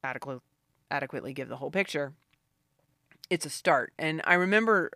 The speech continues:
um, I remember, like, in college, like, not,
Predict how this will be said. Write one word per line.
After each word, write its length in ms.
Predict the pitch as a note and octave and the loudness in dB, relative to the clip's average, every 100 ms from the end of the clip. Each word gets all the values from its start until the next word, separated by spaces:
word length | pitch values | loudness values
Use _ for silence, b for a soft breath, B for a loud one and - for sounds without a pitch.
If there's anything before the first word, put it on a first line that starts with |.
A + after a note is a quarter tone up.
| - | -2
um, 360 | E3 D#3+ D3 - | 0 0 -2 6
I 140 | G3+ | 8
remember, 340 | C#4 G#3 D#3+ D3+ | 8 6 4 2
like, 200 | D3 D3+ | 0 -4
in 80 | |
college, 360 | D3 G3 F#3+ D3+ | 0 2 4 2
like, 200 | D3 - _ - _ _ _ B B B B B | -4 -8 _ -20 _ _ _ B B B B B
not, 280 | E3+ F3+ F#3+ | 4 6 6